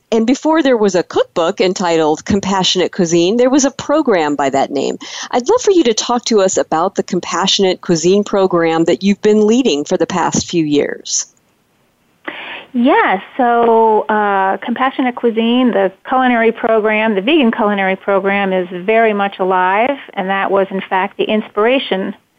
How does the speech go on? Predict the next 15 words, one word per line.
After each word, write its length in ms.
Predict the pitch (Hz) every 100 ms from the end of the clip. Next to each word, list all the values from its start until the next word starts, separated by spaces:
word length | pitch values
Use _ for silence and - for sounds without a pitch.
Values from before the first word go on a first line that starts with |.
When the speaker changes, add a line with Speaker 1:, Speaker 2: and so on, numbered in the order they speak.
| _ -
Speaker 2:
for 200 | 240 247
the 60 |
cookbook, 500 | 196 196 - 180 175
Compassionate 580 | - 190 - 180 - 180 -
Cuisine. 480 | 180 180 170 175 180 - - _ _ _ -
Uh, 200 | 185 180
I 100 | 196
came 240 | 202 214 196
on 160 | 190
board 480 | 190 190 190 185 175 - _ _ _
the 80 | 185
sanctuary 720 | 208 190 - 190 180 180 180 175 -
seven 240 | 214 208
years 240 | 202 220
ago, 340 | 240 247 269